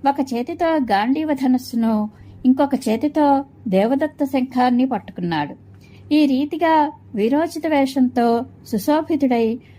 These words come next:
మహాబాహు అయిన అర్జునుడు ఆ దివ్యాస్త్రాలను క్రమంగా చూపసాగాడు. ఆ అస్త్రప్రయోగాలు ఆరంభించగానే భూమి చెట్లతో సహా కదిలిపోయింది. నదులు, సముద్రాలు ఉప్పొంగిపోయాయి.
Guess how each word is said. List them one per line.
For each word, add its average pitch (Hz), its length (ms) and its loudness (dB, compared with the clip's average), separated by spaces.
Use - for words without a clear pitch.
మహాబాహు 285 640 2
అయిన 233 240 0
అర్జునుడు 240 640 0
ఆ 254 100 4
దివ్యాస్త్రాలను 269 1200 -2
క్రమంగా 277 460 2
చూపసాగాడు. 196 920 -4
ఆ 262 40 4
అస్త్రప్రయోగాలు 330 1080 0
ఆరంభించగానే 233 1120 0
భూమి 311 440 6
చెట్లతో 277 400 2
సహా 254 540 4
కదిలిపోయింది. 208 720 2
నదులు, 302 380 4
సముద్రాలు 269 680 4
ఉప్పొంగిపోయాయి. 202 920 0